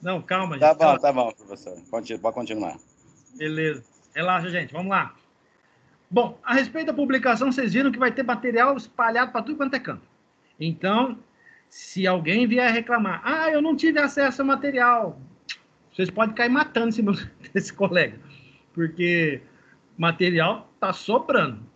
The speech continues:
Speaker 1: tá? Vai ter pra tudo quanto é canto disponível aí, pra vocês poderem estudar.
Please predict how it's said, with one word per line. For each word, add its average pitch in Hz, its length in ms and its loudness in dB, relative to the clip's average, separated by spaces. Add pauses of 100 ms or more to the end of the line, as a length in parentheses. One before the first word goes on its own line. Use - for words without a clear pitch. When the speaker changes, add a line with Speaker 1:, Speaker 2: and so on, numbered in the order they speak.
(440)
Speaker 1:
tá? 151 220 0
Vai 151 180 -6
ter 185 200 -4
pra - 140 -2
tudo 254 300 -4
quanto 247 220 0
é 220 40 2
canto 214 260 0
disponível 175 460 0
aí, 185 440 0 (420)
pra 160 80 0
vocês 165 240 2
poderem 160 320 0
estudar. 170 680 0